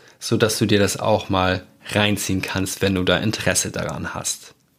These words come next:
Kommen wir zum Beginn, wie in jeder meiner Folgen, zum Zitat. Und ich habe jetzt mir eine Redensart rausgesucht, die ursprünglich aus dem Englischen stammt.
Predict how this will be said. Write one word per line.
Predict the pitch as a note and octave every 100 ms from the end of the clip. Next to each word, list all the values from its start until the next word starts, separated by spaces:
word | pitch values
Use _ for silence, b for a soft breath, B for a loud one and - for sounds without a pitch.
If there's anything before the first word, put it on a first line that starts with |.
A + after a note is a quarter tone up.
| _ _ B B B B B B B B B B _ _ _ _ _ _
Kommen | - D#3
wir | E3
zum | -
Beginn, | C3 A#2 C#3 E3+ D#3+
wie | B2+
in | B2
jeder | B2 B2+
meiner | A#2+ A2+
Folgen, | - A#2+ A#2+ B2 A2+
zum | - A2 A2 A2 G#2+
Zitat. | - B2+ A#2 F#2+ D#2 - -
Und | -
ich | G2+ -
habe | B2 C3
jetzt | - -
mir | A#2+ G#2+
eine | G#2+ G#2
Redensart | C3 E3 B2 - G#2+ G#2 - A2
rausgesucht, | G2 G#2 - G2+ A2+ D#3 - B B B B
die | C#3+
ursprünglich | E3 F3 - D3+ C#3+
aus | C3+
dem | D3+
Englischen | - G#3 C#3+ - F#2+
stammt. | - D#2 - -